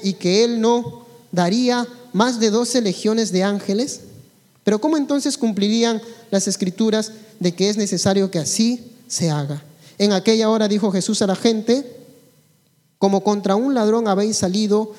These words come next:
con espadas y con palos para prenderme. Cada día me sentaba con vosotros enseñando en el templo y no me prendisteis". Mira esta parte. "Mas todo esto sucedió, mas todo esto sucede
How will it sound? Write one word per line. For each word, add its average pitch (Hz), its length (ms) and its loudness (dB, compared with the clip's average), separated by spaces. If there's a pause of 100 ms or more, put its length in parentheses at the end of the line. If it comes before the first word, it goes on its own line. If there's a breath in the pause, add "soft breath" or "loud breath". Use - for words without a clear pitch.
(220 loud breath)
con 190 180 0
espadas 214 640 0
y 202 80 0
con 170 220 -2
palos 196 500 0 (360 loud breath)
para 175 220 0
prenderme. 160 640 -2 (600 soft breath)
Cada 220 280 2
día 233 240 0
me 214 120 0
sentaba 214 560 2
con 185 160 -2
vosotros 208 600 0
enseñando 196 600 0
en 196 80 0
el 170 120 -2
templo 226 460 0 (380 loud breath)
y 196 80 2
no 208 120 2
me 220 140 0
prendisteis". 170 920 -4
Mira 220 140 4
esta 233 200 0
parte. 165 420 0 (1080 loud breath)
"Mas 196 260 2
todo 294 220 4
esto 285 500 2
sucedió, 233 640 2
mas 202 200 0
todo 277 240 6
esto 269 240 0
sucede 220 720 2